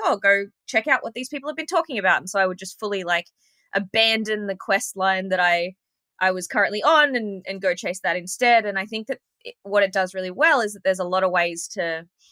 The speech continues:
kind of go off the, the, the track that you're on and, and explore what the world has to offer.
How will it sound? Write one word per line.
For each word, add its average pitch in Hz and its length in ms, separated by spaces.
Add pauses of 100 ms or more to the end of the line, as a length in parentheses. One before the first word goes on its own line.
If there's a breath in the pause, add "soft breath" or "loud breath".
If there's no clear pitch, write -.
(460 soft breath)
kind 196 180
of 180 160 (540)
go 220 240
off 214 380
the, 208 380 (600)
the, 190 140 (180)
the 214 100
track - 400
that 220 120
you're 202 180
on 196 220
and, 185 260
and 185 220
explore 196 500
what 185 160
the 202 100
world 185 380 (440)
has 202 340
to 254 100
offer. 320 320